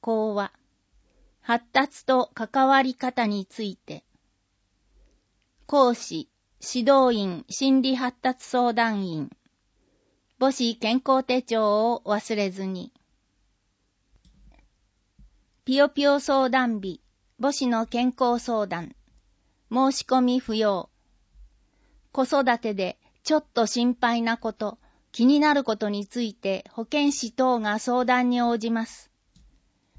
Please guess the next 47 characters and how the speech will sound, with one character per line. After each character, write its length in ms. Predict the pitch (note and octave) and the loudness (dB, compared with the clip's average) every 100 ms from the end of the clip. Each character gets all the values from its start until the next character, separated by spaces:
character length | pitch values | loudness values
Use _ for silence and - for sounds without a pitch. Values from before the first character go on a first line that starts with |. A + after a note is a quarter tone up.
| - - | -20 -14
身 440 | - - C4+ C#4 | -8 -2 0 0
長、 440 | C4+ B3+ A#3+ A#3 - _ | 0 2 2 2 -4 _
体 260 | - B3+ C#4 | -2 0 0
重 180 | B3 C4+ | 0 0
の 200 | C4 C4 | 0 -2
計 220 | A3+ B3 | -2 -4
測 320 | C4 B3+ B3+ | -2 -4 -2
も 120 | B3 | 0
で 120 | B3 B3+ | 0 -2
き 140 | B3+ | -2
ま 140 | B3+ | -2
す 160 | C4+ A#3+ | -2 -4
の 160 | A3+ A3 | -4 -2
で、 200 | A3+ A3+ - _ - | -4 -6 -16 _ -6
お 140 | B3 | -4
気 180 | C4+ C#4 | -2 2
軽 300 | C4+ C4+ B3+ | 2 2 2
に 240 | C4 B3+ | 0 0
ご 160 | G3 A3+ | 0 0
利 120 | A#3+ | 0
用 220 | A#3 A#3 | 0 0
く 140 | A3+ G3+ | -4 -6
だ 160 | A3 | -6
さ 180 | - G#3+ | -6 -8
い。 140 | F#3+ - _ _ _ _ _ _ _ _ _ _ _ _ | -8 -14 _ _ _ _ _ _ _ _ _ _ _ _
対 260 | C4 C4+ C4+ | -2 0 0
象、 460 | - B3+ A#3+ G#3 - _ _ _ _ _ _ G3 | 0 2 2 0 -8 _ _ _ _ _ _ -2
ゼ 180 | B3+ | 2
ロ 140 | C4 D4 | 4 2
歳 320 | - A3+ A3 | 2 0 0
か 140 | A3 | -2
ら 100 | G#3+ | 0
就 320 | A#3 - C#4+ C4+ | -2 -2 -2 0
学 300 | C#4 - C4 | -2 -2 0
前 260 | C4 B3 | 2 0
ま 160 | A#3 A3 | 0 -2
で 160 | G#3+ | -4
の 280 | G#3 G3+ - _ - | -4 -6 -8 _ -4
乳 300 | A#3+ C#4+ C#4+ | 0 2 2
幼 240 | C#4 C4+ | 2 2
児 160 | G#3+ - | -2 -6
と 160 | G#3+ | -6
そ 160 | A3 A#3+ | -4 -2
の 140 | A#3+ | -2
保 140 | B3 A3 | -2 -4
護 140 | G#3 | -6
者。 280 | G#3 - - | -8 -12 -16